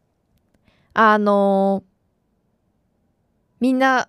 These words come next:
多分小学校の時とかにバス旅行って経験してるじゃん？で、私、あの、とにかくちっちゃい頃からバスに乗るのが大好きで、なんかね、バスに乗ると落ち着くんだよね。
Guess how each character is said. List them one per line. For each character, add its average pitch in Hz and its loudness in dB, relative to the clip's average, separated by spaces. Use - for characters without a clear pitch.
多 285 -2
分 240 -4
小 262 0
学 440 0
校 294 -2
の 247 -4
時 240 -8
と 214 -8
か 190 -4
に 185 -4
バ 226 0
ス 339 0
旅 440 2
行 339 0
っ 233 -2
て - -10
経 202 -2
験 208 -6
し - -14
て 208 -4
る 196 -4
じ 160 -8
ゃ 156 -6
ん？ 277 -14
で、 233 2
私、 233 0
あ 220 0
の、 202 -2
と 392 0
に 466 2
か 359 0
く 262 -8
ち 240 -14
っ 190 -18
ち - -6
ゃ 311 2
い 320 -2
頃 214 -6
か 202 -10
ら 202 -4
バ 285 2
ス - -10
に 392 -4
乗 240 -4
る 226 -4
の 220 -6
が 196 -4
大 240 -2
好 - -16
き 190 -12
で、 175 -6
な 381 -2
ん 302 -6
か 359 0
ね、 233 -4
バ 214 -2
ス 349 -6
に 302 -8
乗 226 -2
る 220 -6
と 185 -4
落 214 -6
ち - -18
着 - -20
く 294 -4
ん 240 -8
だ 196 -4
よ 143 -6
ね。 92 -14